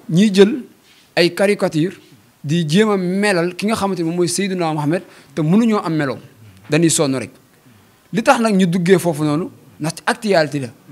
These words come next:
Mënul ñàkk it, comme ñi ngi ci guddiyam, ñi ngi ci bisam, mënul ñàkk ñu wax ci moom tamit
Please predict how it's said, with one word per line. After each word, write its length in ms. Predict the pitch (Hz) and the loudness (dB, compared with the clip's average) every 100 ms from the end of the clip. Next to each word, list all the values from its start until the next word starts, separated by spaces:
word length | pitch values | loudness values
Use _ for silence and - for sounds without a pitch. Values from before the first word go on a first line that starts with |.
| 113 - _ _ _ _ 156 | -20 -20 _ _ _ _ 2
Mënul 300 | 190 254 254 | 6 6 4
ñàkk 260 | 196 185 175 | 2 2 0
it, 160 | 214 - - | -4 -8 -6
comme 160 | - 185 | -2 2
ñi 100 | 226 | 2
ngi 80 | 262 | 2
ci 60 | 208 | -2
guddiyam, 360 | 185 170 180 226 | -2 2 0 2
ñi 100 | 208 | -2
ngi 60 | 247 | 0
ci 80 | 214 | -2
bisam, 300 | 180 180 220 - - - | 0 -2 -2 -12 -20 -6
mënul 300 | 160 226 254 | 0 2 2
ñàkk 260 | 208 208 180 | -2 -4 -2
ñu 140 | 175 | -2
wax 160 | 220 - | -2 -4
ci 100 | 220 | -6
moom 140 | 214 | -6
tamit 200 | 214 214 | -6 -12